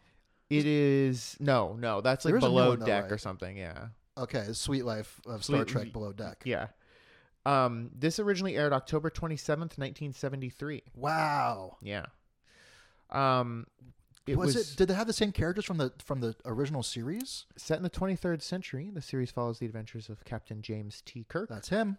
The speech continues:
Speaker 1: voiced by William Shatner.
Speaker 2: No way.
Speaker 1: And the crew of the Star, Starfleet Starship Enterprise. In this episode, while exploring the center of the galaxy, a black hole,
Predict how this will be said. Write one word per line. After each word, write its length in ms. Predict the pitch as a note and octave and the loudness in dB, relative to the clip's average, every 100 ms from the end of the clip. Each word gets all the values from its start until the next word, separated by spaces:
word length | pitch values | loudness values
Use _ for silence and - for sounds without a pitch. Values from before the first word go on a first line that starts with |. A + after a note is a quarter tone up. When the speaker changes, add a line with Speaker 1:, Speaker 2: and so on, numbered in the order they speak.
| - | -6
Speaker 1:
voiced 380 | A#2 B2 - - | -2 -2 -2 -4
by 220 | G2 C#2 | -4 -4
William 420 | F#2+ G#2+ D3 F#3+ A3+ | -8 -8 -8 -10 -12
Shatner. 360 | - - D3 | -10 -8 0
Speaker 2:
No 280 | E3 F3+ C#3 | 6 8 8
way. 520 | A#2 D#3+ C4+ G3+ G2+ F#2+ | 6 2 2 2 0 -2
Speaker 1:
And 120 | B2+ | -2
the 60 | B2+ | 0
crew 220 | - G#3+ | 2 2
of 80 | C#3+ | 2
the 80 | |
Star, 460 | - - D#3 F#3+ A3 | -4 0 4 4 4
Starfleet 1080 | G#3 - - - - A#3+ C#4 - B3+ C#4 - | -2 -8 -8 -4 4 6 6 4 0 0 -2
Starship 680 | - A#3+ A#3+ - A#3+ B3 - E3+ | 4 8 8 6 6 6 6 2
Enterprise. 640 | E3+ E3+ C#3+ A#2 A#2 - | 4 4 4 6 4 0
In 160 | - E3 | 0 2
this 160 | G#3 | 4
episode, 380 | F#3 E3+ F3 G3+ | 2 2 2 4
while 100 | C#3+ | 4
exploring 400 | A#2+ - D3 D3 | 2 2 2 4
the 80 | B2+ | 2
center 260 | - C3+ B2+ | 0 0 0
of 100 | A#2+ | 2
the 60 | |
galaxy, 600 | A#2 A2+ A2 - F3 G#3 - _ - | 4 4 4 0 -2 -2 -6 _ -8
a 100 | G#2 | -2
black 280 | G#2 G#2+ - | 4 4 6
hole, 300 | B2+ C3+ | 6 6